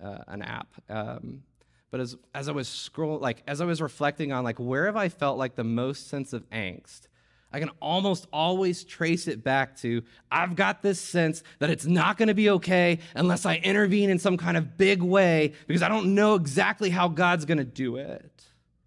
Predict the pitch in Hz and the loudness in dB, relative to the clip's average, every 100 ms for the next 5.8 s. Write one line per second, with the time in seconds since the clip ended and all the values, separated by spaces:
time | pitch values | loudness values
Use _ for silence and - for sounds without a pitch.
0 | _ _ _ _ _ _ _ _ _ _ | _ _ _ _ _ _ _ _ _ _
1 | _ _ _ - 127 131 117 - 160 165 | _ _ _ -10 -6 -4 -4 -4 -4 -4
2 | 160 127 117 110 117 123 135 143 127 123 | -4 -6 -6 -10 -6 -4 -2 0 -2 -4
3 | 135 123 117 117 113 - 131 135 127 - | -6 -2 -2 -2 -6 -8 -4 -4 -6 -10
4 | 120 120 139 135 135 135 120 117 120 117 | -4 -2 -2 -4 -4 -4 -2 -4 -4 -4
5 | 120 120 - 90 - 151 107 | -4 -6 -10 -12 -8 -6 -6